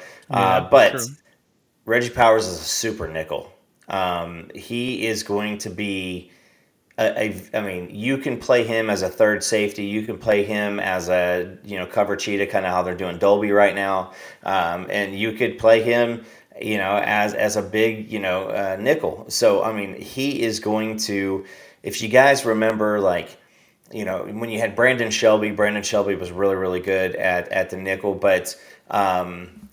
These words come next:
Speaker 1: uh, you know, when we have a really, really good coverage nickel back,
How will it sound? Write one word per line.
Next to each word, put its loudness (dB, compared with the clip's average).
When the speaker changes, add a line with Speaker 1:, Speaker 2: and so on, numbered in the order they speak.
Speaker 1:
uh, -10
you -6
know, -4
when -4
we -2
have -2
a 2
really, -2
really -2
good -4
coverage -4
nickel -4
back, -2